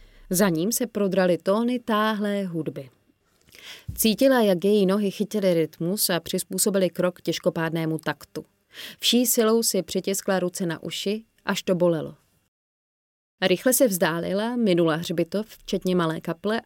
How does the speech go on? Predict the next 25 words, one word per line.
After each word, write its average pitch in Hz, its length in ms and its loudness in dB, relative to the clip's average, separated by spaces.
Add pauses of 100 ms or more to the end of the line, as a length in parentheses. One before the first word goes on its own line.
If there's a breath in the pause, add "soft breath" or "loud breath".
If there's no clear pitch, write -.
a 180 160 -4
nechala 226 380 -6
je 190 120 -2
poklesnout, 240 680 -4 (220)
teprve 233 360 0
když 165 160 -4
zabočila 185 460 -2
do 165 200 -6
Bellerovy 180 560 -2
ulice. 170 420 -6 (360)
Tam, 190 460 -8 (220)
ve 160 120 -2
světle 175 360 -2
pouliční 190 560 -2
lampy, 170 420 -4
stál 196 400 -4
dům. 156 400 -4 (460 loud breath)
V 180 60 -2
jehož 180 240 4
druhém 196 420 0
patře 214 380 -8
bydlela. 143 480 -8 (600)
Odemkla 160 440 0
domovní 165 420 2
dveře 190 460 -4